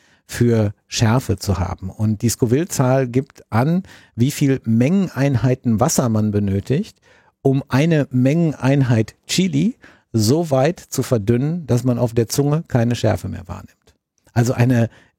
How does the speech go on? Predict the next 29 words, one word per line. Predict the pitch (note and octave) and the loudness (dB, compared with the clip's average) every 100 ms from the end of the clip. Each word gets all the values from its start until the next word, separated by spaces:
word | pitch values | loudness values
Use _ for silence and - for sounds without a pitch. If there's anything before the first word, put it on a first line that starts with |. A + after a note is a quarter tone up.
| _ | _
nicht | B2+ D3+ A#3 - - | -2 0 0 -2 -8
<laughs> | - | -4
besonders | A#2 - - - - C3+ - | 0 2 2 2 0 0 -4
präzise | - A#2 - D3 G3 G3+ A3 | -4 -4 0 0 0 0 -2
Skala, | - B2 D#3+ F#3 F#3+ | -2 -2 0 -2 -2
sondern | A#2+ B2 | 0 -2
eine, | A#2 C3+ C3 | 0 0 2
die | A#2+ | 2
halt | A2+ A#2+ | 0 2
sehr | C3 D3 | 0 0
stark | - B2 B2+ - | -2 -2 -2 -4
so | A#2 | -4
vom, | - G#2 G#2 - - - | -2 -2 -4 -10 -20 -8
vom | - A#2+ | -2 2
menschlichen | B2 C3 B2+ A2+ G#2 | 2 0 -2 -2 -4
Erleben | G2+ A2 D3+ F3 | 0 0 0 -2
ausgeht. | D3+ F3+ - D#3+ G3 - | -2 -2 -2 -2 -2 0
Also | A#2 A#2+ | -2 0
nochmal, | C#3+ E3+ C#3 | 2 2 2
wenn | |
man | C3 | 2
jetzt | A#2 G#2+ | 0 0
sagt, | A#2 A#2+ | -2 -2
ich | A2+ | -2
habe | A#2 A2 | 0 -2
zum | - G#2 | -4 -2
Beispiel | F#2+ F#2+ G2 F#2 | -2 -2 -4 -4
ein | A2 A2+ A2+ | 0 2 0
Gramm | - A2+ A#2+ | 0 0 2